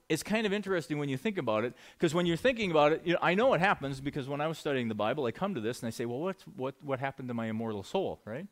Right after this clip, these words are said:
What happened to that, my spirit, right?" Because my spirit is gonna go on when I die, and when I, if I'm a good person, it's, my spirit is gonna go to heaven,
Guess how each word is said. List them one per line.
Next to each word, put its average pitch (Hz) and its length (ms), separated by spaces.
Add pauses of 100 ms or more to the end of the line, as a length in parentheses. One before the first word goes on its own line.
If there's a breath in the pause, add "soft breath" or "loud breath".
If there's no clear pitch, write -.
(420 soft breath)
What 180 140
happened 214 260
to 196 60
that, 175 180
my 175 160
spirit, 190 720 (280)
right?" 151 240 (560 soft breath)
Because 180 240
my 185 120
spirit 220 600
is 170 140
gonna 185 180
go 180 180
on 202 440 (200 loud breath)
when 190 160
I 175 120
die, 196 380
and 185 360
when 185 160
I, 175 60
if 175 200
I'm 143 200
a - 20
good 208 220
person, 170 360
it's, 151 160
my 175 160
spirit 247 380
is 160 100
gonna 151 200
go 147 160
to 131 100
heaven, 208 420